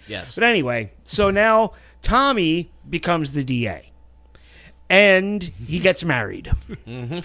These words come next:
Speaker 2: And Danny Verman and his sidekick Dutch follow them to City Hall where Tommy gets married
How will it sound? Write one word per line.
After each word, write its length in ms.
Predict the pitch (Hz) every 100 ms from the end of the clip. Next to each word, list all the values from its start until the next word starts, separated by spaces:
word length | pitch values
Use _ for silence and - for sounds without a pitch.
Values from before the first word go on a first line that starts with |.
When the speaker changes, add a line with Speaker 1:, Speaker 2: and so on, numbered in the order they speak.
| - - - -
Speaker 2:
And 460 | 185 196 185 170
Danny 320 | 139 220 233 208
Verman 480 | 202 233 214 185
and 140 | 170 160
his 400 | 160 170 - 151 -
sidekick 580 | - 202 185 - 165 -
Dutch 540 | 208 185 135 - - - - - - - - - - - -
follow 680 | - - 202 208 175 160
them 340 | 147 139 135 143
to 680 | - 147 131 131 135 135 131 _ -
City 340 | - 151 151
Hall 360 | 135 123 117 123
where 360 | 123 120 117 - _ _
Tommy 300 | - 110 117
gets 240 | 123 120 -
married 480 | 90 82 80 87